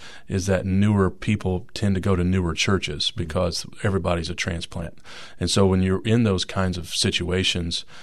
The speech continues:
to go in a, a church that's been there for a hundred years, that have had people that are for years, sometimes it's hard to crack that culture.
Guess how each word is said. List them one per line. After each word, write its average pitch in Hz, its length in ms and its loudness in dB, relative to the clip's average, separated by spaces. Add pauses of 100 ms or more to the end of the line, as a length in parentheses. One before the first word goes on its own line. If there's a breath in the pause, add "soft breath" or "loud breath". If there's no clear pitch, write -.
(140 loud breath)
to 92 100 -2
go 104 240 4
in 95 80 4
a, 90 200 -2
a 90 40 -6
church 98 320 2
that's 87 240 -2
been 98 360 0
there 90 120 4
for 92 160 -4
a 85 60 -4
hundred 85 260 0
years, 87 240 2
that 82 100 -4
have 82 120 -2
had 82 180 -4
people 92 240 -2
that 82 160 -2
are 80 80 -4
for - 160 -8
years, 87 380 0
sometimes 104 320 2
it's 87 100 0
hard 87 200 -2
to 92 40 -8
crack 87 300 -2
that - 180 -6
culture. 90 460 -6